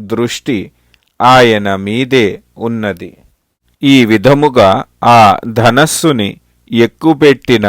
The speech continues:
మహాయశస్వి నరశ్రేష్ఠుడు శ్రీరాముడు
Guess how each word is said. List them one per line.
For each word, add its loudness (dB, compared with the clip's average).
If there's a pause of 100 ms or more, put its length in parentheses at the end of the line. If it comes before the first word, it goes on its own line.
(520)
మహాయశస్వి 0 (300)
నరశ్రేష్ఠుడు 0 (400)
శ్రీరాముడు 0